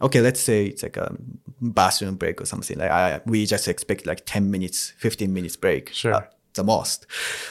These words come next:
Speaker 1: But we kept waiting and kept waiting, and nobody seems to come back. So, you know, we sent, like, two guys, like, you know,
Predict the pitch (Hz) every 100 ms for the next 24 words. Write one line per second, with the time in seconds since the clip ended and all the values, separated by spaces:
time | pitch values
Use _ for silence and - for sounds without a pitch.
0 | - 110 110 107 180 - - 104 98 101
1 | 98 87 - 143 - 95 95 104 101 101
2 | 95 98 113 113 101 95 - - 127 -
3 | 110 - - 101 131 107 - - 107 101
4 | 101 110 101 98 101 - 113 - 90 -
5 | 127 117 101 101 90 95 98 104 107 101